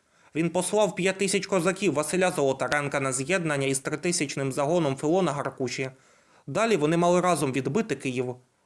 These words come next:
Проте ворог довідався про цей план, і в результаті п'ятого вересня Потоцький розбив Золотаренка. А сьомого вересня литовці на околицях Києва розгромили Гаркушу. Тринадцятого вересня в районі села Германівка литовські і польські війська з'єдналися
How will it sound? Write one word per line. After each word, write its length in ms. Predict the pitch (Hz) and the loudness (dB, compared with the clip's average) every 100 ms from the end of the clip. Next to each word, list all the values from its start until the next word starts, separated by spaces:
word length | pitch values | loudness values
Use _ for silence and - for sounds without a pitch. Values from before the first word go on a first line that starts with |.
| _ _ | _ _
Проте 300 | - 180 185 | -6 -4 0
ворог 460 | 214 254 240 151 160 | 0 2 2 2 0
довідався 560 | 190 262 170 139 135 143 | 0 0 2 2 0 -2
про 180 | - | -2
цей 200 | 143 165 | -2 -2
план, 340 | 151 160 139 131 | 0 0 0 0
і 60 | 147 | -2
в 60 | |
результаті 560 | 156 165 165 160 214 147 | 0 0 -2 -2 -2 -2
п'ятого 460 | 139 175 180 180 180 | -2 -2 0 0 0
вересня 500 | 208 185 170 - - | 0 0 -2 -2 -2
Потоцький 560 | 156 202 196 180 135 | -2 2 0 0 -2
розбив 380 | 131 131 156 208 | 0 0 0 0
Золотаренка. 880 | 135 127 127 131 135 127 123 131 131 _ _ _ - | 0 0 0 0 -2 -4 -6 -8 -10 _ _ _ -12
А 100 | - | -6
сьомого 320 | 160 247 208 | 0 2 4
вересня 440 | 147 139 139 139 139 | 4 2 2 -2 2
литовці 540 | 131 135 156 151 156 | 2 2 2 2 0
на 100 | 147 | 0
околицях 640 | 160 175 208 156 151 139 | 0 2 4 4 0 -4
Києва 360 | - 147 143 143 | -4 -2 2 0
розгромили 640 | 143 135 143 151 196 220 | 0 -4 -2 0 4 4
Гаркушу. 640 | 135 135 127 135 123 131 131 _ _ _ _ _ _ _ | 2 -2 -4 -4 -4 -6 -6 _ _ _ _ _ _ _
Тринадцятого 680 | - 151 160 151 - 165 147 | -6 -2 -2 -2 -4 -4 -2
вересня 480 | 175 202 156 - 131 | 0 0 -2 -2 -4
в 60 | |
районі 380 | 131 147 190 170 | -2 0 2 2
села 280 | 139 165 143 | 0 2 2
Германівка 640 | 135 131 127 139 139 135 | 0 -2 -2 -2 -2 0
литовські 540 | 139 160 190 165 - 160 | 0 0 2 0 0 -2
і 120 | 160 | -2
польські 460 | 156 185 156 - 131 | 0 2 2 0 -4
війська 360 | 127 123 220 | -4 -4 -4
з'єдналися 800 | 135 143 123 127 127 123 139 127 | -2 -4 -2 -2 0 0 -2 -6